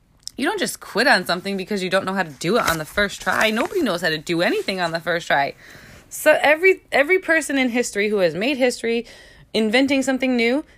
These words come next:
it took them years to invent that. It took them more than three trials to do that. And in our society, we are so ingrained to have that instant gratification mindset where we want it right now. We want to lose thirty pounds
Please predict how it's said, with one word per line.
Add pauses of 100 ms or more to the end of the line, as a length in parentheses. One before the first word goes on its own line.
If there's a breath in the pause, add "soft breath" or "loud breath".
(160 soft breath)
it
took
them
years
to
invent
that. (340)
It
took
them
more
than
three
trials
to
do
that. (1700)
And
in
our
society, (580 loud breath)
we
are
so
ingrained
to
have
that
instant
gratification
mindset
where
we
want
it
right
now. (460 loud breath)
We
want
to
lose
thirty
pounds